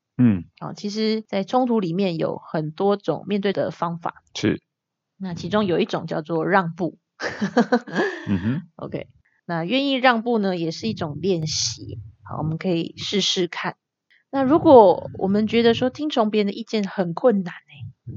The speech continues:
Speaker 1: 嗯。
Speaker 2: 哦，超难的。那首先我们可以做的就是承认这个问题的确存在。
Speaker 1: 是的。
Speaker 2: 而且可以跟我们的另外一半来分享。
Speaker 1: 嗯。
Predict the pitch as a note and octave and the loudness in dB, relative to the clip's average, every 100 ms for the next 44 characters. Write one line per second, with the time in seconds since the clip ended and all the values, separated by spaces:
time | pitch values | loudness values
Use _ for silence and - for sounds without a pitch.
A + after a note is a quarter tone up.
0 | G2 G2 D#2+ - _ - - - - - | 0 0 0 -6 _ -20 -16 -16 -12 -4
1 | G3+ F#3+ - - - - - _ _ _ | -2 -2 -4 -8 -8 -10 -16 _ _ _
2 | _ _ - A#3+ A3+ G#3+ F4 F4 A#3+ C4 | _ _ -12 -6 0 0 2 2 2 2
3 | A#3 C#4+ B3+ F#3 F3+ A3 - A#3 F3+ - | 2 2 0 2 -2 -4 -2 -2 -2 -4
4 | _ _ _ _ - - F#3+ G#3 B3 F3 | _ _ _ _ -12 -4 0 4 4 4
5 | _ _ - B3 G#3 F#3+ A#3 F#3 - D3+ | _ _ -8 -2 2 6 4 4 -8 -16
6 | - F#3+ - F3+ - E3 D3+ D3+ F3+ - | -16 -12 -6 -6 -4 -8 -8 -6 -8 -8
7 | _ _ _ _ - - F#2+ - - _ | _ _ _ _ -18 -10 -8 -8 -16 _
8 | _ F3 E3+ G3+ - G3+ F#3+ E3+ F3+ F#3 | _ -14 -8 -8 -6 -4 -4 -2 -2 -2
9 | F#3+ E3+ F3 F3 G3 F#3 G3+ G#3 - E3+ | -6 -10 -6 -2 -2 -4 0 0 0 -6
10 | - F3+ - - D#3+ E3 A#3+ C4 - - | -2 -2 -2 -6 -8 0 2 2 0 0
11 | - - - B2+ | -2 -2 2 4